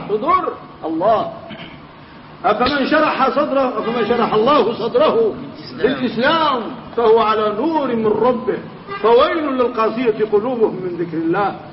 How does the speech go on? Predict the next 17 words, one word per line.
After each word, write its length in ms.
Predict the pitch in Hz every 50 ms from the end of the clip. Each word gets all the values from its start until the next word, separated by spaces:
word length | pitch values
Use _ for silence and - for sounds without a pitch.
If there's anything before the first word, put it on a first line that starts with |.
| -
أولئك 360 | 160 160 185 202 185 156 - 160
في 140 | - 160
ضلال 260 | 160 139 143 156 160 147
مبين". 360 | 131 127 120 113 110 110 101 - - - - - - - - - - - - - - - - -
إذن 380 | 269 311 311 302 294 269 262 262
إخواني، 600 | - - 247 277 277 254 240 240 233 240 196 170 - - - - - - - - - - - - - - - - -
أعود 360 | 233 240 269 339 330 277 269
فأقول 640 | 202 240 240 226 220 - 254 269 262 247 240 226 196 - - - - - -
إن 280 | 226 302 311 285 269 262
أكبر 540 | 262 240 294 320 302 - 226 214 254 247 247
راحة 880 | - 269 285 302 311 311 285 - - 254 277 269 240 214 - - - - - - - - - - - - - -
في 60 | - 226
إيش؟ 320 | 254 269 269 262 233 - - - - - - - - - - - - -
في 60 | -
الركون 460 | 208 214 214 202 208 233 247 240 220
إلى 240 | 202 196 190 175 170
الله، 240 | 160 160 147 131